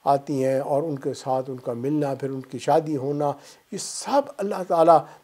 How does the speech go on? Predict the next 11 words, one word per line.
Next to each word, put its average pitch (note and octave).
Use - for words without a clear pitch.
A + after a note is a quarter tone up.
दिखाते D3
हैं। D#3+
एक D#3+
आम G#3
ज़िंदगी F3+
भी G3
तो F#3+
ऐसे F3
ही G3
होती C#3+
है -